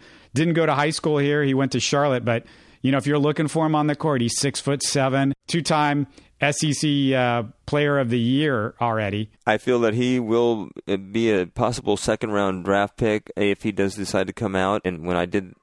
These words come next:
Speaker 2: a game between them and Texas A and M earlier in the year, Tennessee put on a clinic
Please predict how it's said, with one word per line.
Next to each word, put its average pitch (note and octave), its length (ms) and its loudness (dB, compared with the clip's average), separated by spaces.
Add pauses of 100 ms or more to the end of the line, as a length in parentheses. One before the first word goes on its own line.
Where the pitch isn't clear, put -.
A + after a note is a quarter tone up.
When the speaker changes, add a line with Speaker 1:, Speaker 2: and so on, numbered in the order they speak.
(200)
Speaker 2:
a F#2 160 2
game F#2+ 640 -4 (640)
between F#2+ 380 -4
them G2 180 0
and F2+ 80 -4
Texas G2 320 -4
A G2 120 0
and F#2+ 100 -2
M G2 160 -2
earlier F#2+ 300 0
in F#2 60 -4
the F2+ 80 -4
year, F#2+ 360 -2
Tennessee G#2 340 -2
put G#2 200 -2
on F#2+ 160 0
a E2+ 80 -2
clinic G2 580 -4